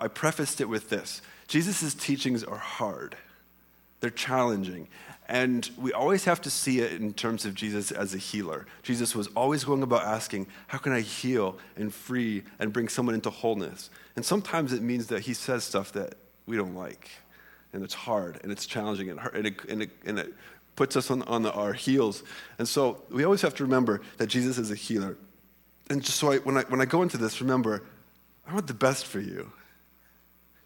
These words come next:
I'm gonna say a few things that might step on your toes right now. Um, but sometimes,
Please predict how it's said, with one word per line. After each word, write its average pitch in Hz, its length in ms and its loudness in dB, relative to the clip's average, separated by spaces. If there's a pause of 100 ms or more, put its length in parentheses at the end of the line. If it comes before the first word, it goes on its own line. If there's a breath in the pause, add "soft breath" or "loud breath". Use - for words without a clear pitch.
(320)
I'm 143 60 -2
gonna 147 100 4
say - 200 6
a 131 40 12
few 110 140 -2
things 104 240 -2
that 107 100 0
might 117 180 2
step - 220 0
on 104 100 0
your 98 80 -2
toes 101 280 0
right 90 160 -2
now. - 200 -12 (440 loud breath)
Um, 104 360 4 (320 loud breath)
but 135 180 -2
sometimes, 175 680 6